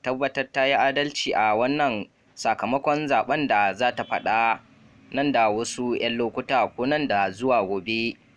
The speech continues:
Kai dai gyara zama domin jin cikakken rahoton a halin yanzu da abubuwan da muka zo muka da shi.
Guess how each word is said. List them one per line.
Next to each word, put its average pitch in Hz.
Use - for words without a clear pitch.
Kai 113
dai 131
gyara 131
zama 127
domin 135
jin 143
cikakken 143
rahoton 139
a 104
halin 139
yanzu 123
da 131
abubuwan 143
da 110
muka 120
zo 110
muka 143
da 92
shi. 113